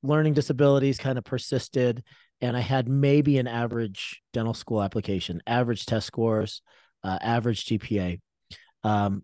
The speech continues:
so when I started applying to dental schools, you could imagine that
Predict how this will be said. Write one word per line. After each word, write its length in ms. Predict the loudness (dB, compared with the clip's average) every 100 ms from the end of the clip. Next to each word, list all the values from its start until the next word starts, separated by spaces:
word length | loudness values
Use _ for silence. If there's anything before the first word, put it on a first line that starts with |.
| _
so 180 | 0 2
when 160 | 2 2
I 60 |
started 260 | 2 2 2
applying 340 | 0 0 0 0
to 40 |
dental 260 | 0 0 -2
schools, 400 | -4 -4 -2 -4
you 120 | -6
could 180 | -4 -2
imagine 440 | 0 0 -2 -2
that 180 | -4